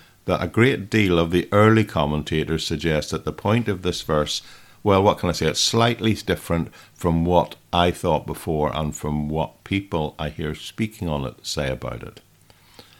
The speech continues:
And the more I thought about it and how these classic commentaries look at this passage, I felt, you know what, there's a lot of truth in what they're saying. I'm talking about people like William Barclay, Joseph Parker, and William Tyler, people like that.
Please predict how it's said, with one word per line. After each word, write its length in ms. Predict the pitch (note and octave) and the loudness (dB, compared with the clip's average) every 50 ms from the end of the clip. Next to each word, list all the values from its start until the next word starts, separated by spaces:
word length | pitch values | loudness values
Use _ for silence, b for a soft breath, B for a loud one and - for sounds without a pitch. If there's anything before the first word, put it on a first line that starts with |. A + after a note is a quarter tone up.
| b b | b b
And 120 | D#2+ F2 | 0 2
the 60 | F#2+ | 4
more 260 | G2+ G#2+ A#2 B2 A#2+ A#2+ | 6 6 8 8 6 6
I 80 | A2+ | 4
thought 360 | G2+ - - G#2 G2+ G2+ F#2+ | 2 2 4 6 6 6 6
about 300 | F2+ D2+ C#2 C2+ C#2 C#2+ | 4 0 0 0 0 0
it 160 | D#2+ D#2 - - - | 0 -2 -4 -4 -4
and 160 | E2+ E2 D#2 | -2 -2 0
how 360 | D#2 E2+ E2+ F2 E2 D#2+ E2 E2+ B B B B - | 2 2 4 4 4 4 2 -2 B B B B -2
these 300 | F2 E2 E2 D2+ - - | 0 0 2 0 -2 -6
classic 480 | - - F#2 E2+ - - - E2 - | -6 -2 -2 -2 -2 -2 -6 -6 -8
commentaries 540 | - - D#2+ D#2 D#2 D2+ - - D#2+ C#2+ C#2 | -6 -6 -4 -2 -2 -4 -4 -6 -8 -4 -2
look 200 | E2+ F#2+ G2 - | -2 -4 -2 -4
at 160 | G2+ F2 - | -6 -10 -8
this 160 | - C2 - - | -10 -10 -10 -10
passage, 540 | - D2+ C#2+ C#2 - - D2+ D2+ D2 - B B B B | -8 -6 -6 -6 -6 -6 -6 -8 -8 -10 B B B B
I 200 | - E2 E2 E2+ | -2 0 0 0
felt, 320 | E2 - - D2+ D2 C#2+ D#2 | -2 -4 -4 -4 -2 -2 -2
you 100 | F#2+ F#2 | -2 -2
know 140 | F#2 F#2 F#2 | -2 -2 0
what, 220 | G2+ G2 F#2 D2+ | 0 -2 -2 -2
there's 100 | E2+ D#2+ | -2 -2
a 80 | E2 D#2+ | 0 0
lot 180 | E2 E2 C2 | 0 0 0
of 160 | - E2 - | -2 -4 -8
truth 460 | - - - F2+ E2 D#2 - - - _ - | -8 -6 -4 -4 -4 -4 -6 -14 -20 _ -12
in 120 | D2+ D2 C#2 | -10 -8 -8
what 200 | C#2 B1+ - D#2+ | -8 -8 -8 -8
they're 100 | D#2 - | -8 -8
saying. 440 | - - - D#2+ D2+ C#2 A#1+ B1 _ B B B B B | -8 -6 -6 -6 -6 -6 -8 -12 _ B B B B B
I'm 140 | F2+ E2+ - | -6 -4 4
talking 320 | - G#2+ A2 - A2+ G#2+ | 6 4 6 6 4 2
about 240 | F#2+ F2 E2 D#2 - | 4 2 2 0 0
people 320 | - F2 E2 - - D2+ | -2 -6 -4 -4 -4 -4
like 160 | C#2+ C#2+ - D#2 | -4 -4 -2 -2
William 320 | F2+ G2 G#2+ A2 A2 G#2 | 0 0 2 2 0 2
Barclay, 640 | - E2+ D#2+ D#2 D#2 - - F2+ F2 F2 F2 F2 B B B B B B | 2 2 2 2 0 -2 -2 -2 -2 -2 -2 -4 B B B B B B
Joseph 440 | - - F2+ F#2+ G2 G2 G#2 F#2+ - | -2 2 4 4 4 2 0 -4 -2
Parker, 560 | - E2 D#2 D#2 D2+ - - E2 D#2 D#2 - b b b b | -2 0 2 2 2 0 -2 -4 -4 -4 -4 b b b b
and 180 | - D#2 D#2 D2+ | -8 -6 -4 -2
William 300 | D#2 D#2 D#2 D#2 C#2+ C#2+ | 0 0 0 -2 -4 -4
Tyler, 340 | - D#2 C#2+ C2+ C2 B1+ | -4 -4 -4 -4 -4 -6
people 320 | B1 - - D#2+ - D2+ D2+ | -6 -6 -6 -6 -6 -4 -6
like 200 | C#2+ C#2 C2+ - | -6 -6 -8 -8
that. 260 | C2+ C2 B1+ A#1+ | -8 -8 -8 -10